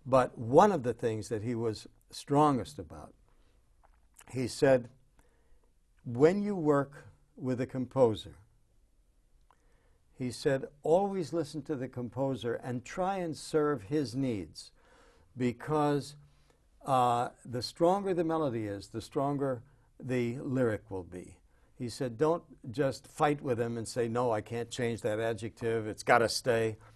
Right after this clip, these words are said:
Serve the composer. And I think that advice grew out of this situation.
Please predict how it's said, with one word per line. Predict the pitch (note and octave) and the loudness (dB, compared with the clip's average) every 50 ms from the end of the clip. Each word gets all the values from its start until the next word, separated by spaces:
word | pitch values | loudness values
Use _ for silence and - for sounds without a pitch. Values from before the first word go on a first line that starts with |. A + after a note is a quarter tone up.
| - - - _ _ _ _ _ _ _ _ | -20 -20 -20 _ _ _ _ _ _ _ _
Serve | - - - - - F3 E3+ E3+ E3 C3+ B2 | -16 -12 -6 4 8 10 12 12 10 8 4
the | D3 C#3 | -4 -6
composer. | - C3 A#2 A2 - B2 G#2+ F#2 - - - - - _ - - - - _ _ | -6 -8 -10 -6 -4 -4 -4 -4 -4 -8 -14 -18 -20 _ -20 -20 -20 -20 _ _
And | - C3+ B2+ C3 | -4 -2 0 0
I | C3 | -2
think | - - F3 F3 E3 D#3+ - - - _ | -2 -2 -2 -2 -2 -4 -10 -20 -20 _
that | - C#3 A#2 D3 F3+ G3 G3+ G3+ - - - - - - | -12 0 4 4 4 4 4 0 -4 -12 -20 -20 -10 -4
advice | C#3+ C3 A2+ G#2+ C3+ D3 C3+ B2 A#2+ A2+ - - - | -2 -2 0 2 2 2 4 2 0 -2 -6 -12 -14
grew | - - D3 D3+ D3+ | -4 0 2 4 6
out | C#3+ C#3 C#3 C3 | 6 6 4 2
of | B2 G2 F#2 | 0 -2 -2
this | C3 C3 - | -4 -4 -4
situation. | - - C#3 A#2+ - - C3 A#2 A2 G#2+ G#2+ - - - F2 F2 | -4 -4 -6 -4 -4 -4 -2 0 0 0 -2 -4 -8 -14 -16 -18